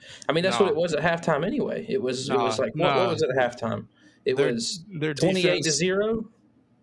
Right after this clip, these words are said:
Speaker 2: their defense cannot stop Alabama. It could not stop Alabama.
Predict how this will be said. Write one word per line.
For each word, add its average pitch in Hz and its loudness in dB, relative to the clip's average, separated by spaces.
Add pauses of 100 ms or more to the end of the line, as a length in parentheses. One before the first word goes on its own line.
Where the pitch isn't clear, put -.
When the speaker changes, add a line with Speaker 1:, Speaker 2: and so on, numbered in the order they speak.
(100)
Speaker 2:
their 135 -4
defense 151 -4
cannot 123 -4
stop 113 -4
Alabama. 110 -4 (320)
It 123 -8
could 135 -4
not 123 -4
stop - -4
Alabama. 113 -6